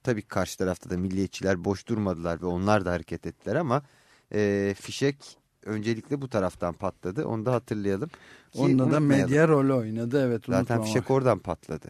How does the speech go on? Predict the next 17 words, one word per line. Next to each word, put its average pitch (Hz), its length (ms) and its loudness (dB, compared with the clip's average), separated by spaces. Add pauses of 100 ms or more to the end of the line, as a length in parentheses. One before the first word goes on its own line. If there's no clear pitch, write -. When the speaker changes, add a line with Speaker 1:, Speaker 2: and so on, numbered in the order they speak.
Speaker 2:
Evet. - 100 -10
Speaker 1:
Yani 90 200 -2
medya 101 280 2
olmasaydı 113 560 0
herhalde 104 320 0
kimsenin 104 400 -4
pek 104 260 -4
böyle 98 140 2
bir 95 40 -6
kardak 104 480 2
mardak 101 340 0
işine 90 220 -6
gireceği 92 400 -6
yoktu. 127 380 -6 (640)
Speaker 2:
Evet, 104 240 -8
amiral 131 440 2
gemisi 117 640 0